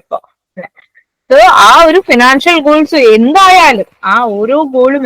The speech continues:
അച്ചീവ് ചെയ്യണമെങ്കിൽ വളരെ എഫക്റ്റീവ് ആയിട്ട്, എഫിഷ്യന്റ് ആയിട്ട്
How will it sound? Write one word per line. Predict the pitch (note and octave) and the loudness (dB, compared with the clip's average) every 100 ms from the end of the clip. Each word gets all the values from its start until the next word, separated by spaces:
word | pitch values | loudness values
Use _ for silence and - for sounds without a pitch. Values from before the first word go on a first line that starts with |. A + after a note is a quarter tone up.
| G3+ | -8
അച്ചീവ് | - C4 C4+ D4 | -10 -10 -8 -6
ചെയ്യണമെങ്കിൽ | B3+ A3+ A3 G3+ F#3+ C#4 F#4+ _ _ _ _ _ _ _ - | -4 -4 -6 -8 -6 -6 -6 _ _ _ _ _ _ _ -6
വളരെ | G3 G#3+ C#4+ C#4+ | -2 0 0 -2
എഫക്റ്റീവ് | - B3+ - C4 B3 | -4 -8 -6 -2 0
ആയിട്ട്, | A3+ A3+ G3+ | 0 -2 -6
എഫിഷ്യന്റ് | - A3+ B3+ B3+ A3+ | -6 -8 -6 -2 -2
ആയിട്ട് | G3+ G3 | -2 -4